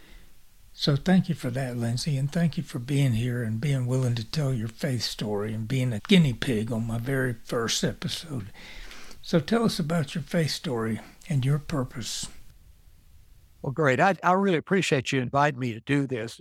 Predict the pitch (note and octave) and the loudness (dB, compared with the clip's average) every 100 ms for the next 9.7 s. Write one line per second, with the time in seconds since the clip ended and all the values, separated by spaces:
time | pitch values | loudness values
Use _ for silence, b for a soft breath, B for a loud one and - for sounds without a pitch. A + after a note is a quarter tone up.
0 | D#3 C3+ A2+ - A#2+ G2+ - C3 B2 G#2+ | -12 -6 -6 -4 -8 -8 0 2 2 0
1 | _ _ _ _ _ _ _ _ _ - | _ _ _ _ _ _ _ _ _ 0
2 | B2 A#2 D#3 C#3 A#2+ - D3+ C3+ B2+ - | 0 2 2 4 2 0 -2 -2 -6 -2
3 | D3+ D3+ C3 A#2 _ - B2+ A2 C3 - | 2 2 2 -4 _ -6 -2 0 -2 -6
4 | - _ _ - A#2+ A#2 A#2+ A#2 C#3 _ | -20 _ _ -4 -2 -2 -4 -8 -12 _
5 | _ _ _ _ _ - B2+ - - C3+ | _ _ _ _ _ -2 -2 -2 -2 0
6 | B2 A#2+ _ _ _ - E3 - D#3+ C#3 | 0 -2 _ _ _ 0 2 4 2 2
7 | C#3 B2 B2+ C#3+ B2+ B2+ B2 A#2+ - C3 | 0 -2 0 0 0 -2 0 -2 -4 -10
8 | A#2+ A#2 _ _ _ - D3 C3+ - C#3 | -10 -10 _ _ _ 0 2 4 2 2
9 | C3+ - A#2+ G#2 - G#2+ | 2 0 -4 -4 -4 -4